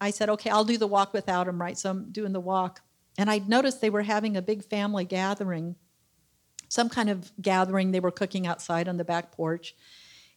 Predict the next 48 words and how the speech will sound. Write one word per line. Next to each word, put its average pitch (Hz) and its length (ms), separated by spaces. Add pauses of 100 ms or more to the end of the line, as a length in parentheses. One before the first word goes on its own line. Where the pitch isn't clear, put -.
And 214 260
so 233 140
when 220 120
I 214 60
started 240 320
my 208 120
walk, 208 260
I 208 80
thought, 190 260
"Boy, - 240
wouldn't 220 180
it 233 80
be 190 120
nice 202 300
to - 100
talk 262 340
to 214 100
them?" 175 360 (1000)
So 196 80
I 190 60
go 190 140
all 262 340
the 247 100
way 226 140
around 214 220
the 196 60
block, 190 340
and 190 100
I'm, 190 320
the 185 200
big 190 220
walk, 170 320
right, 170 180
the 185 80
mile 185 280
walk, 190 260
and 190 80
I 175 80
come 214 240
back, 190 380 (400)
and 214 100
I 208 80
see 277 280
them, 240 180
and 208 100
I 202 80
look 240 300
up, 226 280